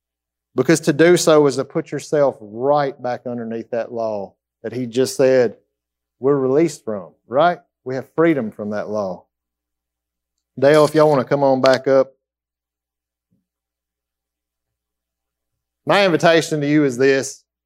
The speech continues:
Maybe you've forgotten this truth about your Christian life.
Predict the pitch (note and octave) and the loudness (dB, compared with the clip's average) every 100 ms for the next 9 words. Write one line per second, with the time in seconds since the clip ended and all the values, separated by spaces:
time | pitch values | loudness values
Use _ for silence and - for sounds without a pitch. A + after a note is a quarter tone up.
0 | _ _ _ _ _ _ - D3+ G3 G3 | _ _ _ _ _ _ -2 2 4 4
1 | G3 F3 - _ - E3+ - D3+ D#3 E3+ | 2 0 -6 _ -6 -4 -2 2 2 2
2 | D3+ C#3+ A#2+ - D#3 D3 C3+ A#2+ C3+ C3+ | -2 -6 -8 -2 0 0 -2 -4 -2 -2
3 | B2+ B2 C#3+ C#3 - A#2+ A#2+ A2+ G#2 - | -6 -6 -2 -2 -4 -4 -4 -4 -6 -16